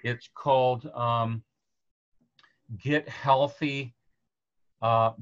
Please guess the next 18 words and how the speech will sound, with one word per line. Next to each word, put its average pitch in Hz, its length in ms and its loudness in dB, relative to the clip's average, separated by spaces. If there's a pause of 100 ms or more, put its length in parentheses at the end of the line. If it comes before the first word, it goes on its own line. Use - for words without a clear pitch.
(140)
dot 123 400 2
L 127 300 0
A, 110 180 0
Get 131 300 -4
Healthy 131 420 0
dot 117 280 -2
A. 123 300 -4 (280)
We'll 120 140 -4
have 127 260 4
the 120 100 -4
recording 131 920 0
of 127 240 0
today 123 540 -4 (120)
on 107 340 -4
the 135 100 -6
website. 143 720 -2
We'll 110 200 -6
have 117 480 0